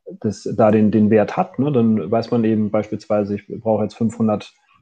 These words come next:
oder hab fünfhundert Tonnen C O zwei fürs letzte Geschäftsjahr ver-, äh, sozusagen verursacht, dann brauche ich fünfhundert Zertifikate.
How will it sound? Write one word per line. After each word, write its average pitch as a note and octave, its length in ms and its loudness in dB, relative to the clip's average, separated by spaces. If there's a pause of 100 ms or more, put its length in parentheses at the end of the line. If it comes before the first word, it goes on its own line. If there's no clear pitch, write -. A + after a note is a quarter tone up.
oder G#2 160 -4
hab - 140 -2
fünfhundert A#2+ 440 2
Tonnen A#2 220 2
C A2+ 160 -2
O G#2 60 0
zwei C3+ 300 -2
fürs - 200 -8
letzte A2 300 -4
Geschäftsjahr A2+ 500 -6
ver-, G#2 480 -8
äh, G2 920 -20
sozusagen G#2+ 420 -8
verursacht, C3+ 640 0
dann G#2+ 160 -4
brauche A2 180 0
ich G2 80 -8
fünfhundert A2 480 -2
Zertifikate. A#2+ 880 -4